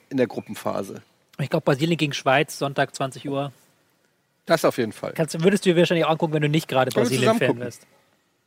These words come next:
Speaker 1: Ko-, hol ich den Beamer, strahlen wir hier schön an, machen wir Public Viewing, ihr seid alle eingeladen.
Speaker 2: Das ist tatsächlich, das kann man vielleicht noch dazu sagen, ähm, das wird's ja tatsächlich hier geben.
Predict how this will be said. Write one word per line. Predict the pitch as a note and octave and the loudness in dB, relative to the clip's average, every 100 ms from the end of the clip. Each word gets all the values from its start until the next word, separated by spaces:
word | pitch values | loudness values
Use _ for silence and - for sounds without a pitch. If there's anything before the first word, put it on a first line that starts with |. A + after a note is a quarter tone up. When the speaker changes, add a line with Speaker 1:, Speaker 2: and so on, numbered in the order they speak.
| _ - - - _ _ - | _ -20 -20 -20 _ _ -6
Speaker 1:
Ko-, | E3 B2+ C#3+ | -2 -2 0
hol | D#3+ F3 | 0 0
ich | - | 0
den | D3 | -4
Beamer, | F#3+ F#3+ F3+ | -2 0 -2
strahlen | - D#3 D#3 | 0 -2 0
wir | D3+ | 0
hier | D3+ | 0
schön | - C#3 | -2 -4
an, | E3 | -2
machen | D#3 | 0
wir | C3+ | 2
Public | E3 C#3+ B2+ | 0 -2 -4
Viewing, | C#3+ F3 | 0 2
ihr | E3+ | 4
seid | E3 | 2
alle | D#3+ F3 | 2 2
eingeladen. | F#3 D#3+ A2+ G#2 - - | 2 2 0 -2 -10 -4
Speaker 2:
Das | D3+ - | -4 0
ist | |
tatsächlich, | F#3+ - G#3+ D3 | 0 2 2 2
das | C3+ - | -2 -2
kann | E3+ | -2
man | E3+ | 2
vielleicht | E3+ D#3 | 2 2
noch | D3 | -2
dazu | - C#3 | -6 -2
sagen, | C#3 D#3 F3+ F#3 | 2 2 2 -4
ähm, | C#3 D3 D3 C#3+ - | -2 -2 -2 -8 -12
das | C#3 - | -12 -4
wird's | E3+ F3+ | -2 2
ja | E3+ | 4
tatsächlich | E3 F#3 D3+ - | 2 0 -6 -8
hier | A#2+ | -6
geben. | B2 A2 | -6 -8